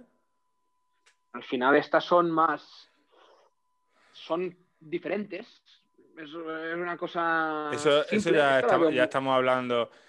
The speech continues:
Speaker 2: Eso, pero eso, al final eso mola porque al final no se hace con el, pues, luego ya más adelante, pues, escucharemos lo que tengamos que escuchar y, y no se hace para eso.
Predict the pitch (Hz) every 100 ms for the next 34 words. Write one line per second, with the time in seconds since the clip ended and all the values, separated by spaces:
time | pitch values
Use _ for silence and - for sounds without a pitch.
0 | _ 123 156 147 139 139 180 185 - _
1 | _ - _ _ _ 131 120 131 135 170
2 | 180 185 151 151 156 151 139 131 117 120
3 | 131 147 180 _ _ _ - _ _ _
4 | - 131 151 - 151 156 - 127 - 123
5 | 123 120 117 113 110 110 - - _ _
6 | _ - 147 127 120 120 - _ _ 127
7 | 120 143 160 147 139 131 123 120 117 117
8 | 117 117 - _ _ 123 123 135 139 139
9 | 139 147 156 135 113 110 107 104 104 104
10 | - 107 - 110 117 117 113 113 113 113
11 | 113 117 113 110 117 - 139 - _ -
12 | - - _ - 120 117 110 110 110 107
13 | - - _ _ _ 135 117 120 131 -
14 | 139 151 - 110 104 110 107 104 101 104
15 | - 98